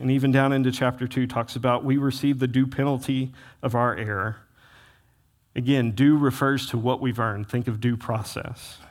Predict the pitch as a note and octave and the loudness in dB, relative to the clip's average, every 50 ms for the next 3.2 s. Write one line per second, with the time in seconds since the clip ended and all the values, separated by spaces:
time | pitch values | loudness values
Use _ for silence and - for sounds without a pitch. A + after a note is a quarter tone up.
0 | - _ _ _ _ _ - _ _ _ _ _ _ _ _ _ _ _ _ _ | -20 _ _ _ _ _ -20 _ _ _ _ _ _ _ _ _ _ _ _ _
1 | _ _ _ - - B2+ B2+ A2+ - - C#3+ C#3+ D3 B2 - - - A2+ G#2+ A2 | _ _ _ -4 0 0 0 0 0 0 2 2 2 0 -2 -4 -6 -6 -6 -8
2 | A2 - A#2+ A2+ A2 - - - A#2+ A#2 A#2+ - - - - A2 A2 G#2+ G#2+ G#2 | -8 -10 -10 -10 -10 -10 -4 -2 0 0 0 -2 -6 -6 -4 -4 -2 -2 -2 -4
3 | G2+ G2 G2 G2 | -6 -6 -8 -10